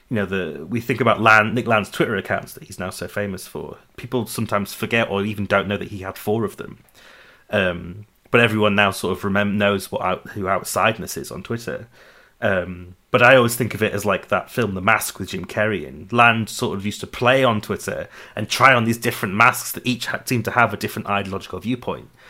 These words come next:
And at some point, the Outsideness mask just stuck. And now it's kind of in, it's, there's, there's no sort of separating between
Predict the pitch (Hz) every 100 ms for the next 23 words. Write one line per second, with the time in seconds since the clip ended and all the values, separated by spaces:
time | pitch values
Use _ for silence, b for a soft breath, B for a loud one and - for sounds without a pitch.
0 | B B 120 123 - 151 151 135 95 107
1 | 110 - 120 113 110 98 - 95 - -
2 | 92 - - 107 - - - B B B
3 | B 104 120 120 117 101 - 107 104 113
4 | 104 104 110 101 - - 101 - 104 123
5 | 113 113 - - - 120 - 101 90 -
6 | 90 95 - 92 87 90